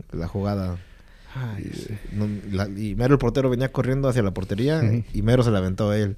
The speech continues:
Speaker 2: Sí.
Speaker 1: Sí, y si no, se hubiera sido dos cero ahí.
Speaker 2: Sí, ese
Speaker 1: Pero,
Speaker 2: pelo
Speaker 1: pues, él había metido el gol, o sea, ni, ni para reclamarle mucho, porque
Speaker 2: Sí.
Speaker 1: sin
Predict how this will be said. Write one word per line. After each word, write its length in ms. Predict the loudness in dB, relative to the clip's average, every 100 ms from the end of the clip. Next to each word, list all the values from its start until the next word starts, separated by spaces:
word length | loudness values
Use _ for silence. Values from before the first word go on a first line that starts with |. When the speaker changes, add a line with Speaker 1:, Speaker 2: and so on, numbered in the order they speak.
| -8
Speaker 2:
Sí. 460 | 2 2 4 0 -6
Speaker 1:
Sí, 160 | -12 -12 -10 -10 -10
y 40 |
si 120 | -8
no, 140 | -4 0
se 60 | 2
hubiera 160 | 2
sido 180 | 4 2
dos 160 | 2 2
cero 300 | 2 2 -2 -6
ahí. 200 | -6 -8
Speaker 2:
Sí, 120 | -6
ese 140 | -6 -6
Speaker 1:
Pero, 120 | 4
Speaker 2:
pelo 180 | 8 10
Speaker 1:
pues, 100 | 10
él 60 |
había 140 | 12 10
metido 260 | 10 8 8
el 60 |
gol, 200 | 8 6
o 40 | 4
sea, 100 | 2
ni, 180 | -2 -2
ni 180 | -2
para 180 | -2 -2
reclamarle 420 | 0 0 2 2
mucho, 320 | 2 0 -4 -10
porque 280 | -8 -6 -8
Speaker 2:
Sí. 100 | -8
Speaker 1:
sin 180 | -10 -10